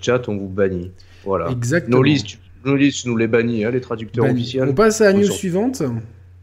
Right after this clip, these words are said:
Speaker 1: Vas-y,
Speaker 2: Vous
Speaker 1: ouais,
Speaker 2: voulez
Speaker 1: je t'en
Speaker 2: du
Speaker 1: prie.
Speaker 2: ré-, tu, toi, t'es un très grand fan de Resident Evil ?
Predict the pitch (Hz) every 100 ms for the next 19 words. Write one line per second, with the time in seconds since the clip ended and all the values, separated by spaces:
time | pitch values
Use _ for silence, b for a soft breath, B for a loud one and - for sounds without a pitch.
0 | - - 104 98 107 110 165 202 185 135
1 | - 190 - 165 135 214 214 156 135 131
2 | 123 120 185 156 139 185 170 143 139 131
3 | 131 131 127 127 123 180 240